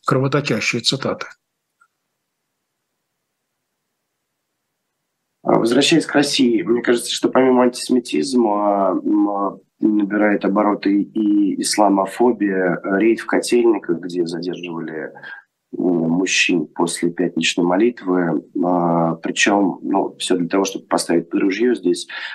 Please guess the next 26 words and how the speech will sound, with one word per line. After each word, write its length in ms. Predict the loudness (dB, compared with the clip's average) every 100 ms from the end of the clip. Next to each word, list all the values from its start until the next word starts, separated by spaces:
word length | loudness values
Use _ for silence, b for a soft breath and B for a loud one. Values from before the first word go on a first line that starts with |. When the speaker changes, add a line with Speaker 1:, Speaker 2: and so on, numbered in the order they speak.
| B
Speaker 2:
Правоохранительные 840 | 0 2 2 2 2 2 2 2 0
органы, 840 | -2 0 0 0 2 0 0 -2
э, 40 | -4
военкоматы 920 | -4 -2 -2 0 -2 -2 0 0 0 -2
работают 480 | 0 0 -2 -2
вместе, 340 | -4 -4 -4 -12
причём 400 | -8 -2 -2 -2 B B B
с, 260 | -6 -2 0
э, 260 | 0 2 2 0 0
националистическими 1000 | 0 2 2 2 0 -4 -4 0 0
организациями, 1120 | 0 -2 0 2 0 -2 0 0 0 0 -2 -4 -10
м, 200 | -4 -2
а, 280 | -2 -2 -4
сорок 340 | 0 0 0
сороков, 540 | -2 -4 2 2 2 -2
русская 440 | -4 -2 0 0
община. 600 | 0 0 2 2 2 0 -6 B B B -20 _ _ 0
Э, 240 | 2 2 0 2
при 140 | 2
этом 320 | 4 2 2
эти 200 | 0 0
ультраправые, 960 | 0 0 -2 2 4 4 2 2 -2 -4
я 80 | -4
так 140 | -6 -2
понимаю, 400 | 0 2 0 -4 _
пользуются, 920 | -2 0 0 0 -2 -2 2 2 2